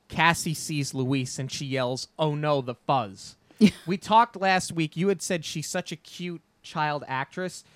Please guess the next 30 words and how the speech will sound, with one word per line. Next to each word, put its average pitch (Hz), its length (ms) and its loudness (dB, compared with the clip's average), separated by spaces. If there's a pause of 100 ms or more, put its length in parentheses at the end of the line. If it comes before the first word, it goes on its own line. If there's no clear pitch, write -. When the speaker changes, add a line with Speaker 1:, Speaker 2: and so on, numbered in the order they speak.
(180)
Speaker 1:
She - 280 -4
becomes 190 460 -4
so - 280 -4
much 170 400 -6
more 151 260 -6
endearing 131 520 -6
in 165 100 -6
this 170 140 -8
film 202 200 -2
because 196 240 -10
they 196 100 -2
gave 160 420 -2
her 147 120 -2
more 127 300 0
of 107 80 -4
a 110 60 -8
role. 104 500 -4 (260)
Speaker 2:
Absolutely, 175 760 2
yeah. 165 340 2
And 214 120 8
I 214 120 8
love 202 340 4
the 202 100 8
ongoing 185 560 6
bit 175 160 2
with 180 140 -2
the 175 80 2
world's 165 320 2
greatest 160 400 0
grandma. 156 440 -2